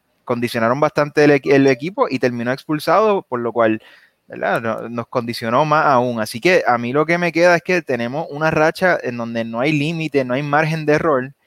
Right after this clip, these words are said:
Eh, yo confío en el equipo, confío en la plantilla, pero me queda con que el, el, el entrenador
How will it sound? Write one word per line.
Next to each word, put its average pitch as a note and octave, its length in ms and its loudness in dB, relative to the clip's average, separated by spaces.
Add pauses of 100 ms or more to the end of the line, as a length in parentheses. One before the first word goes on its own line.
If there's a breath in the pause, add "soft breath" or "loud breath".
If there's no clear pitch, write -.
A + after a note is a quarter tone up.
(800)
Eh, A#2+ 640 4
yo B2 220 -4
confío C3 360 -2
en D3 60 0
el D#3 80 4
equipo, E3 300 0
confío C3+ 260 -4
en C#3+ 60 0
la D#3+ 100 2
plantilla, E3+ 480 -2
pero C3+ 200 -2
me A#2+ 120 -4
queda B2 220 2
con F#3 180 -4
que B2+ 360 0
el, A2+ 180 0
el, A2+ 240 -4
el A2+ 120 -4
entrenador A2+ 600 -2